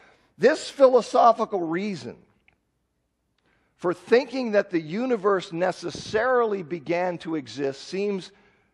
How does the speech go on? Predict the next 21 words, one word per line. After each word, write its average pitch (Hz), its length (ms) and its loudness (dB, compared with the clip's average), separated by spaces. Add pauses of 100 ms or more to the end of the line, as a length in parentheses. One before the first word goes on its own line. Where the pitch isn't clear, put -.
strong 277 680 2
to - 140 -4
me, 156 480 -4 (240)
persuades 180 640 0
many 247 360 0
philosophers, 180 760 0
but 170 240 0
there 170 160 2
are 185 240 4
those 190 320 0
who 175 160 -2
aren't 220 220 0
persuaded. 170 580 -2 (240)
But 175 120 -4
what 208 180 2
is 175 140 -2
interesting 220 520 -6
is 175 140 -4
that 175 140 -2
it 143 260 -8
dovetails 208 1080 2